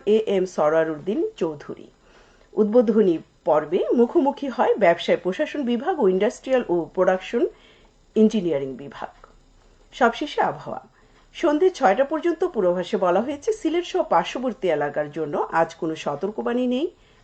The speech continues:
এবং কোনো সংকেতও দেখাতে হবে না। আজ সিলেটে সূর্যোদয় হয়েছে সকাল ছয়টা তেইশ মিনিটে এবং সূর্য অস্ত যাবে সন্ধে পাঁচটা তিন মিনিটে। সংবাদ শেষ হলো। আমাদের পরবর্তী স্থানীয় সংবাদ প্রচারিত হবে বিকেল চারটা তিরিশ মিনিটে।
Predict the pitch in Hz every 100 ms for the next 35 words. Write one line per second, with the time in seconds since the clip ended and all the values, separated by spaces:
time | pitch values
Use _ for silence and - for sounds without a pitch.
0 | - 180 180 170 151 160 147 147 170 113
1 | - - - 160 - - - _ - _
2 | - 180 185 - 247 254 262 247 180 190
3 | 202 233 262 262 262 427 440 214 208 196
4 | 202 160 156 233 277 - 202 156 160 156
5 | 147 - 185 220 196 - - 294 190 147
6 | - 440 _ - _ - 262 254 226 233
7 | - 143 - - 160 156 254 262 165 127
8 | - - _ _ _ _ - 208 214 220
9 | - 262 - 349 392 294 262 220 190 220
10 | 254 294 _ 269 208 185 165 151 _ 160
11 | 156 147 143 160 139 139 359 _ _ _
12 | 196 220 247 208 143 _ 151 _ 240 233
13 | _ _ _ _